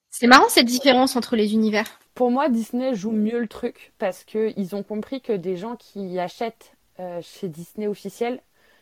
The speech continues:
Speaker 2: euh, vont pas arrêter d'acheter parce qu'ils vont acheter chez du créateur. Ils, c'est juste des collectionneurs et ça fait grossir les collections et ça fait marcher le, bah, le marché, justement.
Speaker 1: Oui, à titre personnel, de toute façon, t'as jamais été embêté, euh, par Disney ou quoi. Bah,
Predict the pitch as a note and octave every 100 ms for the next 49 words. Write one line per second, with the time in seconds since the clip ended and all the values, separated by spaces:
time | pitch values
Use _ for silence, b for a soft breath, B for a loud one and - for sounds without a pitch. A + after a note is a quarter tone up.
0 | _ _ F#3 E3+ F3+ F#3 B3 A#3+ A3+ G#3+
1 | A3 G3 G3 - B3 G#3+ - - G3+ G3+
2 | F3+ - G#3 G#3 E3+ - F#3+ F3 G3 F#3
3 | F#3 F#3 - G3+ F3+ G#3+ G3+ - A3 A3
4 | - G#3+ A#3+ A#3 F#3 F#3 E3+ - G#3 A3+
5 | G#3 G3 G3 F3+ - A#3 b b b F#3+
6 | G#3+ - - G3 G3 G3 - A#3+ A3 G3
7 | F3+ F3 E3 C#3+ C#3 C#3 C3 - - C3+
8 | _ - - _ A#3 C4 G#3 - - G#3+
9 | F#3+ - A3+ G#3 - F#3+ A3+ G#3+ F#3+ F#3
10 | F3+ F3+ F#3 F3+ F3+ G#3+ G#3+ F#3 E3+ E3+
11 | G3 F#3 G3 F#3+ - G#3+ G#3+ G3+ F#3+ A#3
12 | A#3